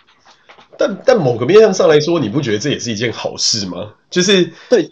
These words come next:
Speaker 1: 从生活的角度来讲，几乎没有可以跟他P K了吧？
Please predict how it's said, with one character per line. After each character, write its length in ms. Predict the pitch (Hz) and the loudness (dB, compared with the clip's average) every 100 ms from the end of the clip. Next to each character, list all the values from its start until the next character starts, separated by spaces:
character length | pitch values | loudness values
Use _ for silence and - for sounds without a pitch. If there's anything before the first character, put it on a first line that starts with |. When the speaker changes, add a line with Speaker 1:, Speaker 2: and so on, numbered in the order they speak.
| _ | _
Speaker 1:
从 220 | - 160 180 | 2 2 4
生 320 | - 196 214 | 2 2 2
活 200 | 139 123 | 0 2
的 120 | 131 | 4
角 180 | 113 98 | 2 0
度 160 | 131 | 2
来 140 | 107 101 | 2 0
讲， 320 | 101 92 95 _ _ _ | -2 -6 -12 _ _ _
几 240 | - 190 196 | -2 0 2
乎 160 | 214 | 2
没 100 | 170 | 4
有 140 | 175 160 | 4 4
可 80 | |
以 80 | 156 | 2
跟 140 | 127 139 | 0 -2
他 120 | 135 | -2
P 240 | 135 135 | -4 -10
K 220 | 123 123 | -6 -4
了 120 | 123 - | -4 -6
吧？ 260 | 65 - | -10 -16